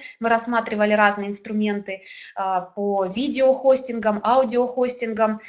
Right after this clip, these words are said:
э, мы размещали, создавали опросы, формы и так далее. То есть достаточно много всего.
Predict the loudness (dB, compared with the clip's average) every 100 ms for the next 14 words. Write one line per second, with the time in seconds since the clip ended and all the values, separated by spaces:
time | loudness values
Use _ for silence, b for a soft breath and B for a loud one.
0 | B B -8 -2 2 2 2 0 2 2
1 | 2 0 -4 -6 B B -10 0 4 6
2 | 6 6 2 2 2 2 0 -4 0 0
3 | -2 -10 _ _ -2 0 0 -2 0 0
4 | 2 2 0 -4 -14 -14 -2 -2 -2 -4
5 | -2 -2 -6 -14 -16 -18